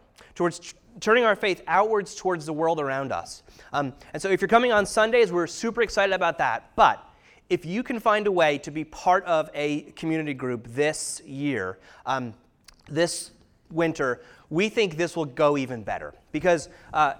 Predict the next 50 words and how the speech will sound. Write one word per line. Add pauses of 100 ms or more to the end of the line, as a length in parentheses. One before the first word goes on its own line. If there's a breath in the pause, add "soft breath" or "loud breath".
(140)
this
winter,
we're
gonna
be
following
along
in
this
book.
It's
called
Love
Where
You
Live. (260 loud breath)
Um, (220 soft breath)
and
basically, (220)
it's
a
workbook
that
you
go
through (180 loud breath)
as
the
season
goes
along, (360 loud breath)
and
you're
gonna
have
a
chance
to
go
deeper,
to
reflect,
to
do
more
readings,
to
think
about
this.